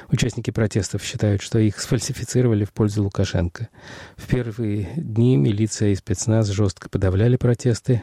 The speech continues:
С четверга власти им почти не препятствуют. Появилось множество свидетельств о полицейском насилии в отношении задержанных. О нём рассказываются освобождённые участники акций протеста, их друзья и родственники.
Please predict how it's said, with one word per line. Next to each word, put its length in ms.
С 80
четверга 540
власти 380
им 280
почти 380
не 180
препятствуют. 720
Появилось 520
множество 460
свидетельств 640
о 120
полицейском 840
насилии 840
в 100
отношении 580
задержанных. 800
О 80
нём 180
рассказываются 640
освобождённые 1040
участники 580
акций 460
протеста, 500
их 140
друзья 400
и 200
родственники. 720